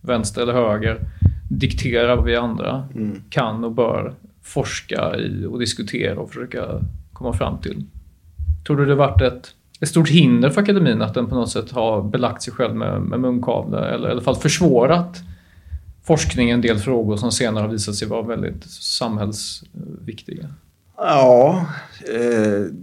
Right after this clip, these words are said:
Speaker 2: det tror jag väl. Alltså i, i grund och botten. Jag, jag tycker ju inte att akademin har, eh, hängt med riktigt i samhällsförändringarna som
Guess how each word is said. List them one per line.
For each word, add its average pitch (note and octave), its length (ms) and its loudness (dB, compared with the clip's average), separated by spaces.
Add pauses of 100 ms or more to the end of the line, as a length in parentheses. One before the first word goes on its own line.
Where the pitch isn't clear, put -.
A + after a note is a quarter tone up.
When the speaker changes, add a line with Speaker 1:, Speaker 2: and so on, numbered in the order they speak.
(180)
Speaker 2:
det - 300 -4
tror - 300 -8
jag F3 120 -6
väl. E3 280 -8 (360)
Alltså A2+ 380 -12
i, F#2 280 -10
i A2 40 -14
grund F#2+ 340 -8
och F#2 60 -12
botten. - 460 -12
Jag, G#2 180 2
jag B2 120 0
tycker D3 240 -4
ju C#3 140 0
inte A#2+ 500 -4
att D3 280 -4 (1040)
akademin A#2 840 0
har, G2 420 -4
eh, C#2 80 -8 (600)
hängt G#2+ 500 -6
med C#3 340 -4
riktigt - 640 -12
i D#2+ 340 -14 (520)
samhällsförändringarna D#2 1300 -10
som G2+ 320 -16